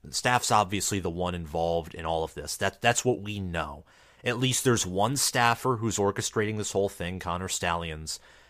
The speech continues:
and perhaps this applies to larger parts of the whole staff. We do not know of that yet. Jim Harbaugh denied any illegal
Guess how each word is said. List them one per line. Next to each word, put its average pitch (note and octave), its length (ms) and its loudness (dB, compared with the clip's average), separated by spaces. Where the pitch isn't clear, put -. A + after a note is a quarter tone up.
and A2+ 160 0
perhaps - 680 0
this G#2+ 260 -2
applies F#2 600 2
to G2 180 0
larger E2+ 480 -2
parts - 580 -2
of D3 220 4
the A2 80 8
whole E2+ 180 -2
staff. - 480 -8
We B2 180 2
do B2+ 80 4
not A2+ 280 6
know F#2 180 2
of D#2+ 120 -4
that D#2 220 -6
yet. - 280 -8
Jim A2 240 0
Harbaugh G#2 500 4
denied F#2+ 600 2
any G2 360 -4
illegal F#2 720 -2